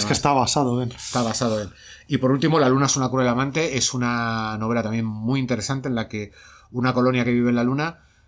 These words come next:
Speaker 2: eh, quiere independizarse de la Tierra y básicamente monta una revolución
Speaker 1: Sí, esa es muy de política.
Speaker 2: a base de, de tirarle meteoritos a la Tierra si es necesario. O sea, es una cosa, pero es muy chula porque en el fondo,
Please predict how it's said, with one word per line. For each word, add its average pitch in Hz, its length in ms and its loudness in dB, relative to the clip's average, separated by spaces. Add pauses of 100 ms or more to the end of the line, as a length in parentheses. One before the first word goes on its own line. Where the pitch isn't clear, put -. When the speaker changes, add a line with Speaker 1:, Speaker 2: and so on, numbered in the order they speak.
(100)
Speaker 2:
eh, 110 180 -8
quiere 117 180 -2
independizarse 120 580 -2
de 117 60 0
la 107 160 -2
Tierra 123 280 -2
y 123 60 -10
básicamente 104 420 -6
monta 107 200 -4
una 107 180 -4
revolución 104 720 -6 (220)
Speaker 1:
Sí, - 120 -2
esa 127 220 0
es - 200 -4
muy 127 200 -2
de 123 120 0
política. 113 380 -4
Speaker 2:
a 120 80 2
base 120 300 2
de, 101 800 -2
de 98 100 -6
tirarle 110 320 -4
meteoritos 107 520 -4
a - 20 -6
la 95 80 -6
Tierra 127 220 -2
si 117 140 -2
es 107 60 -6
necesario. 101 440 -2
O 87 40 -12
sea, 104 220 -6
es - 100 -2
una 117 160 0
cosa, 123 540 2 (300)
pero 120 140 0
es 147 80 2
muy 165 280 2
chula 185 220 2
porque 156 120 2
en 139 40 2
el 127 60 0
fondo, 165 340 0